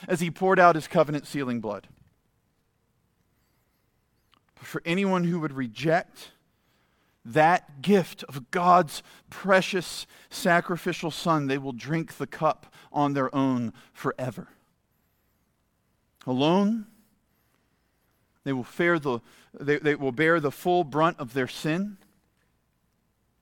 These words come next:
The drinking of the wrath tells us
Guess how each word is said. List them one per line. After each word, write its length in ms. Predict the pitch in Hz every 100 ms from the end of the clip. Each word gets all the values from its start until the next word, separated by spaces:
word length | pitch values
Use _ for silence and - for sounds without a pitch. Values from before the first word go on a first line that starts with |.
| _ _ - _ _ _ _ _ -
The 120 | 151
drinking 640 | 117 147 170 185 208 208
of 240 | 208 190 156
the 80 | 175
wrath 500 | 170 170 190 - -
tells 360 | - 165 160
us 460 | 185 185 - - -